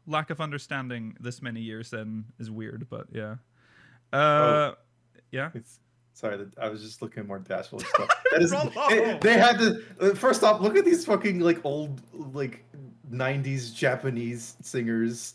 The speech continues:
Speaker 2: <laughs> Like, they're, they're a boy band called Tokyo. Uh, <laughs> and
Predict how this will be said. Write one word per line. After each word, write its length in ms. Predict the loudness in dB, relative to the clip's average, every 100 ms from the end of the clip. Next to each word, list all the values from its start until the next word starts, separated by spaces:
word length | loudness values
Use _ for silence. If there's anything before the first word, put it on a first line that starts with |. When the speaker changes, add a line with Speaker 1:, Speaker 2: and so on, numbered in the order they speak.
| -2
Speaker 2:
<laughs> 180 | 0 2
Like, 300 | 4 4 2 -8 -2
they're, 260 | 0 0 -2 -8 -10 -2
they're 100 | 2
a 40 | 2
boy 260 | 4 2
band 260 | 2 0 0
called 220 | -4 -2
Tokyo. 680 | -2 -2 -4 -4 -4 -4 -8 -12 _ -20 -2 2
Uh, 300 | 6 6 4 -2
<laughs> 120 | -4 -6
and 840 | -4 -4 -2 -2 0 -2 -2 -8